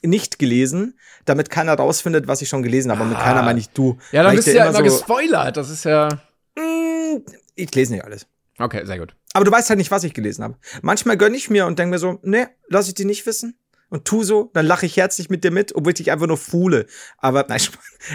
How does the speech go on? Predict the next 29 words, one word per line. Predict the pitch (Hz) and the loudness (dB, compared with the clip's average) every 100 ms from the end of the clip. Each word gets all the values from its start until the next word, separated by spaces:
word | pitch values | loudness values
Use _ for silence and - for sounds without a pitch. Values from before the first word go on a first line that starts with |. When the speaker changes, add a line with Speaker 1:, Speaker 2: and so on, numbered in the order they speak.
| - | 0
Speaker 1:
Aber | 165 | 0
in | 170 | 2
dem | 190 | 0
Fall | 190 | 2
habe | 160 151 | 0 0
ich's | - | 0
gelesen | 139 190 202 | 0 0 -2
und | 160 | -6
ich | 147 - | -8 0
bin | 180 | 0
auch | - 160 - - - | 2 0 0 -8 -4
vorbereitet, | 160 151 127 135 | -2 2 2 0
wie | 127 | -4
du | 131 | 0
hier | 156 | 2
auf | 147 | 2
meinem | 131 120 | 2 2
weißen | 160 165 | 0 0
Bildschirm | 143 160 123 117 | -2 0 -2 2
Speaker 2:
Ah, | 113 | 2
Speaker 1:
siehst. | - | 0
Speaker 2:
sehr | 120 110 | -2 -2
gut. | 101 - _ | -6 -10 _
Speaker 1:
Ähm, | 151 147 151 143 - - | 0 2 0 -4 -14 -10
deswegen, | 139 175 185 170 170 | -2 0 2 0 -2
ich | 160 - - - _ _ - - | -8 -8 -10 -10 _ _ -20 -2
leg | 170 247 | 0 2
mal | 247 214 | 4 4
los. | 165 208 - - | 4 2 0 -6